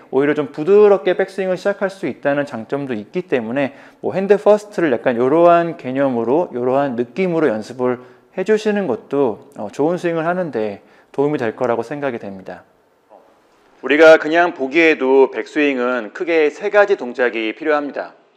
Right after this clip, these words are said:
손목을 접어주는 동작, 그리고 양팔을 올려주는 동작, 그리고 상체가 회전하는 동작.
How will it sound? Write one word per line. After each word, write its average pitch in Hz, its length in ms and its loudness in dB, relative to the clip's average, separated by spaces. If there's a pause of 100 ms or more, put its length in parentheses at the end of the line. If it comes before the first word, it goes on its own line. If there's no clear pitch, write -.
(160)
손목을 156 640 4
접어주는 139 640 2
동작, 127 580 4
그리고 120 300 -2
양팔을 147 800 -2
올려주는 139 580 0
동작, 107 460 -10 (420)
그리고 135 500 -2
상체가 202 800 0 (280)
회전하는 202 500 2
동작. 110 400 -14